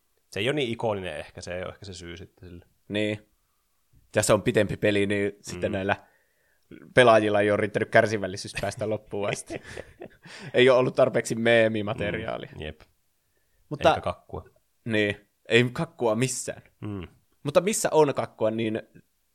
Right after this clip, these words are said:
Speaker 2: tästä on tullut muutakin mediaa tästä Portalista. Mä sanoin ton Telabin, joka on siis Valveen kehittämä tämmönen niinku erilaisia V R-minipelejä. Mutta periaatteessa niinku Portal-universumissa, että sä oot niinku siellä testilaitoksella,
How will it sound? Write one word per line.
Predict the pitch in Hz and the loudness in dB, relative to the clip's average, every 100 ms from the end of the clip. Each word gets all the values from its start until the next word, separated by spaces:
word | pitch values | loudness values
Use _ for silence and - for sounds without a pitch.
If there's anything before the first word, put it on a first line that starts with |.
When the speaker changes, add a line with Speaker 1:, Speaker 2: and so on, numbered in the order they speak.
| - | -6
Speaker 2:
tästä | 143 - | -2 0
on | 147 | 0
tullut | 151 147 | -2 -2
muutakin | 170 160 139 120 | 2 2 2 -2
mediaa | 110 107 98 92 | -2 0 -2 -2
tästä | 92 - 104 92 _ | -6 -4 -4 -4 _
Portalista. | - 107 95 104 101 - - _ _ _ - | 0 0 0 -4 -6 -6 -8 _ _ _ -4
Mä | 117 127 | 2 4
sanoin | 131 127 | 4 2
ton | 123 120 - | 0 -2 -2
Telabin, | 123 127 117 98 95 117 | 2 4 4 2 -4 -4
joka | - | -4
on | 113 | -4
siis | - 143 | -2 4
Valveen | 151 151 131 | 4 4 0
kehittämä | 123 123 120 | -2 -6 -6
tämmönen | 117 117 120 | -4 -4 -4
niinku | 120 120 - | -6 -4 -2
erilaisia | 120 123 117 110 113 107 | 0 0 0 0 0 2
V | 120 117 110 98 | 4 4 4 0
R-minipelejä. | 104 101 - - 110 120 113 101 107 98 98 98 - _ _ _ _ - | -2 -2 -8 -8 -2 2 2 2 0 0 0 -2 -4 _ _ _ _ -16
Mutta | 123 139 | -6 -2
periaatteessa | 143 156 139 135 135 | 2 4 2 -2 -4
niinku | 127 123 | -4 -6
Portal-universumissa, | - 135 131 131 113 120 123 120 120 117 117 110 113 | 2 4 4 4 2 2 2 4 2 2 -6 -4 -6
että | - | -4
sä | 110 107 | 0 0
oot | 104 | 0
niinku | 113 107 | -2 -2
siellä | 110 104 | 2 2
testilaitoksella, | 120 120 - 110 101 - 101 | 2 0 0 0 0 -4 -4